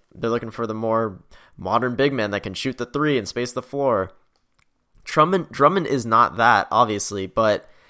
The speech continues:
I have to think that there's still good value there in having a traditional center like that, that you don't need to be that s-, that floor spacer. Like, i-,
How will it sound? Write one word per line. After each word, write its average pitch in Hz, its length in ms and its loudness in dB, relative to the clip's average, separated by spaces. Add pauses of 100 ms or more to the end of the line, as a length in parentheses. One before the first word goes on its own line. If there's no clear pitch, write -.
(340)
I - 80 -4
have 214 320 4
to 156 100 0
think 147 320 -4
that - 180 -8
there's 127 240 0
still 165 280 2
good 151 320 0
value 117 460 4
there 92 340 -2 (160)
in 147 120 -2
having 160 380 4
a 139 60 -2
traditional 120 400 -2
center 110 340 -6
like 101 280 -2
that, 104 240 -4
that 120 120 -2
you 123 80 -4
don't 123 460 0
need 151 560 -2 (460)
to 139 80 -4
be 139 180 2
that 127 160 4
s-, - 140 -6 (340)
that - 300 -2
floor 160 320 6
spacer. 110 600 0
Like, 120 260 0
i-, 151 120 2